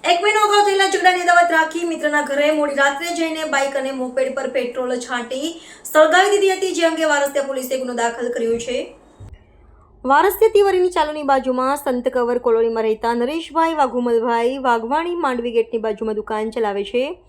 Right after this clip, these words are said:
વારસિયા પોલીસ સ્ટેશનમાં તેમણે ફરિયાદ નોંધાવી જણાવ્યું છે કે અગાઉ એક મહિના પહેલા દીકરા જય વાઘવાણીને અરુણ સરદાર સાથે મજાક મસ્તીમાં કરતા ઝઘડો થયો હતો.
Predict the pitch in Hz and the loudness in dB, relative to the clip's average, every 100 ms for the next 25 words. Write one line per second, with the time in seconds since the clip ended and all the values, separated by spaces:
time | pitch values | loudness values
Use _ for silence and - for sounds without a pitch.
0 | _ - _ - 247 330 381 381 370 370 | _ -20 _ 0 2 2 2 4 4 2
1 | 302 277 269 269 262 247 240 247 233 226 | -4 -4 -4 -2 0 -2 -4 -4 -2 -2
2 | 240 226 220 226 233 226 269 311 320 311 | -2 -2 -2 -2 -4 -4 -4 -8 -8 -8
3 | 294 302 294 254 233 233 254 311 - - | -8 -8 -6 -4 -2 0 0 -4 -8 -20
4 | _ - 330 359 370 349 339 339 302 277 | _ 0 2 2 2 2 -2 -2 -2 -2
5 | 254 247 254 247 254 233 233 220 226 254 | -4 -4 -2 -2 -2 0 -2 -2 -4 -2
6 | 269 247 - 254 311 359 302 254 269 262 | -2 -4 -2 -4 -6 -6 -6 -2 -2 0
7 | 262 240 233 233 214 226 226 220 - 220 | -4 -6 -6 -6 -4 -4 -6 -8 -6 -6
8 | 220 220 208 214 214 208 208 220 214 233 | -6 -6 -6 -6 -4 -4 -4 -4 -2 -2